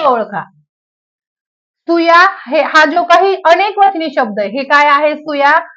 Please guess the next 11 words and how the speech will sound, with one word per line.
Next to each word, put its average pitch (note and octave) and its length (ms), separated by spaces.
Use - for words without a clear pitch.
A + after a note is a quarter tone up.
अनेकवचनी C#4+ 600
शब्द. G3+ 280
उत्तर C#4 380
द्या, C#4+ 280
स्पष्टीकरण G#3+ 720
देते. F3 280
सुया E4 300
हे D4 80
अनेकवचनी D#4 640
शब्द A#3+ 320
आहे, A#3+ 320